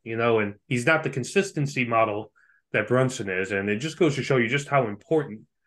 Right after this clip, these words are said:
Brunson has been to this team this year because, you know, he's the steadying force when things are kind of falling apart. He's the one that kind of brings it all back in, gets you a bucket here, gets you a bucket there, draws a foul,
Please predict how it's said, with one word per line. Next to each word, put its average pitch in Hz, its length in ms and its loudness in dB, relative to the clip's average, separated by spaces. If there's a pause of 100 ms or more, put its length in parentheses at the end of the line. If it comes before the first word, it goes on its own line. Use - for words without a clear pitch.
(220)
Brunson 127 340 0
has 104 140 -4
been 123 220 4
to 117 100 -8
this 98 200 -8
team 196 360 2
this 85 200 -8
year 87 240 -12
because, 95 640 -2 (540)
you 113 80 -2
know, 104 120 2
he's 101 260 -2
the 98 120 -12
steadying 139 480 2
force 117 500 0
when 101 300 -6
things 156 380 2
are 104 340 0 (480)
kind 131 160 0
of 117 80 -4
falling 131 340 0
apart. 123 500 -2 (720)
He's 165 260 -6
the 139 120 0
one 117 380 -2
that 104 160 -6
kind 113 280 -4
of 101 160 -10
brings 123 260 -2
it 117 60 0
all 113 180 2
back 104 280 0
in, 101 340 -6 (140)
gets 139 240 -2
you 127 100 0
a 104 80 0
bucket 107 320 -4
here, 101 220 -2
gets 107 240 -6
you 110 80 -2
a 101 60 -8
bucket 101 340 -6
there, 98 320 -4 (180)
draws 113 320 2
a 98 60 -6
foul, 101 640 -2